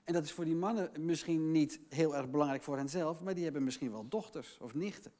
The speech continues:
Dus er is er wat blijven liggen. Want wat ziet u hier staan, dat als een man geprikt wordt, los van zijn familieverhaal, dat de kans dat je dan een mutatie vindt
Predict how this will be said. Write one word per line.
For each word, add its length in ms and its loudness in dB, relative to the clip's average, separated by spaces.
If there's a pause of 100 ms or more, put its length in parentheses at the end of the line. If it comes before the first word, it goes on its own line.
(680)
Dus 160 -12
er 60 -8
is 120 -4
er 60 -6
wat 120 -2
blijven 320 0
liggen. 260 0
Want 160 0
wat 160 2
ziet 240 6
u 80 8
hier 360 6
staan, 480 4
dat 160 2
als 160 2
een 200 2
man 260 0
geprikt 360 -2
wordt, 200 -4
los 240 -4
van 100 -4
zijn 160 -4
familieverhaal, 760 -4 (460)
dat 100 -6
de 80 0
kans 280 8
dat 160 4
je 60 2
dan 200 4
een 120 2
mutatie 500 2
vindt 220 2